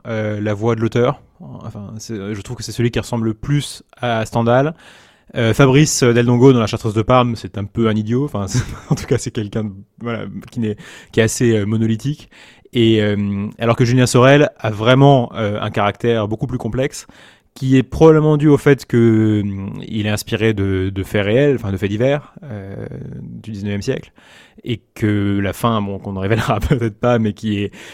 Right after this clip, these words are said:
euh, euh, qui, enfin, disons que le roman est riche en événements, et forcément, ça, ça devait conditionner le personnage de, de Julien pour qu'il soit à la fois, euh, euh, attachant, mais en même temps assez sombre également.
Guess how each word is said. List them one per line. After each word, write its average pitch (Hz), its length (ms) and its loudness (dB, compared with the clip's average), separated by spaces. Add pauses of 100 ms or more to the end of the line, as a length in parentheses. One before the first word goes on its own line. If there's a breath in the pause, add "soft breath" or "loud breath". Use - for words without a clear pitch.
(200 loud breath)
euh, 95 600 -4 (100)
euh, 52 300 -10 (500)
qui, - 160 -20
enfin, - 100 -12 (100)
disons 110 180 -6
que 101 60 -8
le 101 60 0
roman 117 180 4
est 117 40 6
riche 127 160 4
en 131 60 2
événements, 123 440 4
et 120 40 2
forcément, 120 560 2
ça, 107 500 -4 (420 soft breath)
ça 113 200 -4
devait 123 420 4
conditionner 143 840 2
le 117 160 -6
personnage 120 500 -2
de, 104 380 0
de 104 140 -2
Julien 117 360 0
pour - 200 -8
qu'il 95 200 -10
soit 131 400 2 (400 loud breath)
à 120 180 -4
la 110 120 2
fois, 120 500 4
euh, 104 260 0 (400 soft breath)
euh, 104 320 0
attachant, 131 520 2
mais 110 100 0
en 107 80 2
même 110 120 -2
temps 123 120 0
assez 110 180 -2
sombre 127 340 2
également. 113 400 2